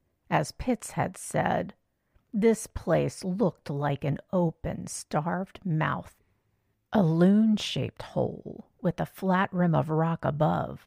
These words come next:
and another below like gaping lips. And something was wedged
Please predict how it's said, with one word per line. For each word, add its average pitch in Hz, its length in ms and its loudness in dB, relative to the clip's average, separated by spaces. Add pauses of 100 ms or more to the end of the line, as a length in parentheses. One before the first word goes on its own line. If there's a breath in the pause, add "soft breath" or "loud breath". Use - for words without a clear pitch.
(160)
and 175 180 6
another 175 500 8
below 160 580 4
like 156 480 -2
gaping 160 640 0
lips. - 540 -4 (1160)
And 160 320 6
something 156 720 0
was 143 320 0
wedged 165 720 0